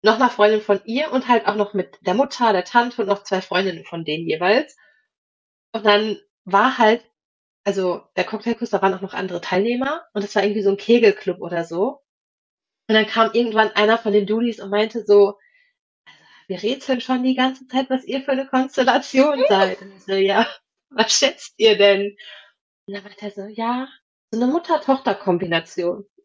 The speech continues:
Speaker 1: Und wir so, "Ja, okay, und wer gehört zu wem?" Und dann hat er einfach random uns quasi den Leuten dazu geordnet. Und es war
Speaker 2: Mhm.
Speaker 1: einfach so lustig, weil es gehört ja logischerweise nur meine Freundin zu ihrer Mutter und
Speaker 2: Ah,
Speaker 1: sie
Speaker 2: du
Speaker 1: hatte
Speaker 2: war
Speaker 1: noch ihre Tante dabei.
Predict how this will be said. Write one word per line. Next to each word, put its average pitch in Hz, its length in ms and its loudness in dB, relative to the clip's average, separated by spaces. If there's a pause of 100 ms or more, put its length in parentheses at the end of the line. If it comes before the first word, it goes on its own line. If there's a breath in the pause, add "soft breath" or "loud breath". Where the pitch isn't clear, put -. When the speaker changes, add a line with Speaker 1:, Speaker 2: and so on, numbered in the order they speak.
(100)
Speaker 1:
Und 220 120 -2
wir 220 120 2
so, 202 100 -2
"Ja, 202 160 0
okay, 277 260 -4
und 190 140 -4
wer 185 140 4
gehört 190 360 -2
zu 175 200 -2
wem?" 196 280 -6 (560)
Und 254 120 -2
dann 247 140 2
hat 269 180 -2
er 277 140 0
einfach 254 340 2
random 285 680 0 (680 loud breath)
uns 294 340 -6
quasi 269 800 0 (340)
den 254 140 4
Leuten 262 400 4
dazu 240 400 2
geordnet. 214 420 0
Und 196 60 -8
es 196 60 -2
war 202 60 2
Speaker 2:
Mhm. 220 120 2
Speaker 1:
einfach - 140 -6
so 190 100 -2
lustig, 196 420 -2
weil 160 220 0 (680)
es 202 180 0
gehört 202 260 6
ja 208 80 4
logischerweise 196 560 2
nur 196 260 4
meine 202 240 2
Freundin 208 340 -2
zu 202 120 -4
ihrer 202 200 0
Mutter 214 520 0 (220)
und 208 100 4
Speaker 2:
Ah, 190 60 2
Speaker 1:
sie 226 60 6
Speaker 2:
du 220 60 8
Speaker 1:
hatte 214 140 4
Speaker 2:
war - 0 -
Speaker 1:
noch 202 160 0
ihre 196 160 2
Tante 247 360 0
dabei. 190 460 2